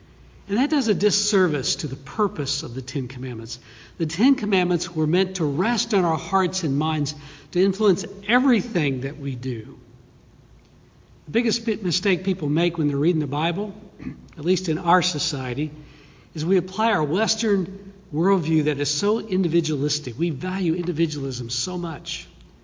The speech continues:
But the culture of the Bible was written with a we in mind instead of an I frame of reference. The Bible understands that most everything we do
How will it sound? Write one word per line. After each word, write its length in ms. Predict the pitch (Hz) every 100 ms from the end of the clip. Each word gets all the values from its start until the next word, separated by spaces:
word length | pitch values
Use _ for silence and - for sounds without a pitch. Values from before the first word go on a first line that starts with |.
| _ - - -
But 100 | -
the 80 | 202
culture 360 | - 269 269 240
of 40 |
the 60 | 175
Bible 500 | 175 190 196 170 151
was 220 | 151 147
written 580 | 180 185 160 156 - - - - - - - - - - - - - -
with 220 | - 175 185
a 120 | 160
we 420 | 147 165 240 220
in 120 | 156
mind 400 | 147 139 135 123
instead 320 | 131 123 - 160
of 80 |
an 200 | 156 151 -
I 480 | 160 185 170 127 - - - -
frame 300 | - 160 147
of 100 | 135
reference. 640 | 147 143 135 123 - - - - - - - -
The 60 | 175
Bible 260 | 220 262
understands 600 | 240 202 - 214 180 - - - -
that 160 | 180
most 260 | 196 196 -
everything 400 | 226 254 247 240
we 140 | 226
do 400 | 156 220 233 139